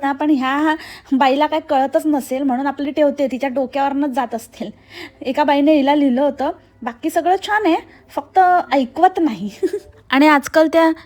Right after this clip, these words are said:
झमुऱ्यासारखं ही पण अब्रप्टली एंड करायला लागले. कोणाकोणाचं काय काय शिकते, काय माहिती, पक्की धूर्त, एकदम चोमडी लोंबडी आहे ही बाई. अर्थहीन व्हिडिओ टाकते,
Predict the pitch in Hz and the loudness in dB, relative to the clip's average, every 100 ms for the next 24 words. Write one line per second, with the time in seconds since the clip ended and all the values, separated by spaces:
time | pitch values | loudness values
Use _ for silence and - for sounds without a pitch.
0 | _ 214 226 269 294 294 277 302 302 262 | _ -2 2 4 4 2 -2 0 0 0
1 | 254 294 302 - 226 247 262 277 285 240 | 0 -2 -2 -2 -2 -2 -2 -2 0 0
2 | 226 - 214 196 202 185 175 165 151 _ | -4 -6 -6 -6 -6 -6 -8 -12 -14 _
3 | - _ - 202 240 226 214 220 240 226 | -20 _ -6 -2 -2 -2 -2 -2 -4 -4
4 | 196 - 240 - 233 - - 247 247 240 | -6 -2 -4 -2 -6 -8 -2 2 2 2
5 | 233 233 294 226 185 254 277 - - - | 0 0 0 0 -2 -4 -4 -4 -10 -4
6 | 285 214 196 185 - 254 302 403 - - | -4 -2 -6 -6 -2 2 4 2 -2 -14
7 | - 208 214 320 440 - - - 311 226 | -10 -6 0 0 0 -6 -16 -2 0 4
8 | 233 285 277 240 226 254 262 262 240 196 | 6 8 8 8 6 4 4 4 2 -2
9 | 185 165 - _ _ _ 214 220 262 247 | -6 -8 -14 _ _ _ -4 -2 0 4
10 | 285 302 277 247 262 262 226 - 247 240 | 6 6 4 4 2 0 -6 -4 -2 -2